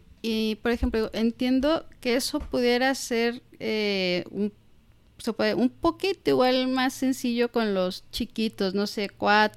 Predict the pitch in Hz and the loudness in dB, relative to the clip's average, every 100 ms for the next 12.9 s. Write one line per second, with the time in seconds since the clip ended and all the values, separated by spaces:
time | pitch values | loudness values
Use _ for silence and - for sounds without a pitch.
0 | - 226 247 247 247 254 - 233 233 233 | 0 4 6 6 6 4 0 2 2 4
1 | 226 - 226 226 214 208 196 185 180 - | 0 0 0 0 2 4 4 2 -2 -4
2 | - - - - - - 185 185 185 180 | -8 -16 -18 -20 -14 -4 0 2 2 0
3 | 196 185 190 190 214 196 196 196 208 208 | -6 -8 -8 -6 -4 0 2 4 4 2
4 | 214 196 185 - 220 233 233 220 214 214 | 2 0 0 0 0 2 2 2 2 4
5 | 208 202 208 - 185 175 180 180 160 - | 4 4 0 -2 -6 -4 -4 -4 -4 -6
6 | - - 190 190 196 202 202 196 190 196 | -6 0 2 4 4 4 4 4 4 2
7 | - - 190 185 185 208 196 196 190 190 | 0 0 2 2 0 -2 -2 0 0 0
8 | 196 185 196 190 185 185 185 190 190 - | -2 0 2 4 4 4 4 2 0 -8
9 | - 196 185 202 208 208 - - 190 175 | -6 0 2 4 4 2 -2 -4 0 2
10 | 165 170 - - - 202 - 196 202 196 | 0 -2 -4 -4 -6 -4 0 2 4 4
11 | 190 175 - - - - - 214 220 233 | 2 2 -2 -12 -18 -20 0 2 6 6
12 | 247 262 285 269 254 240 226 220 - | 6 4 4 6 6 6 4 2 -2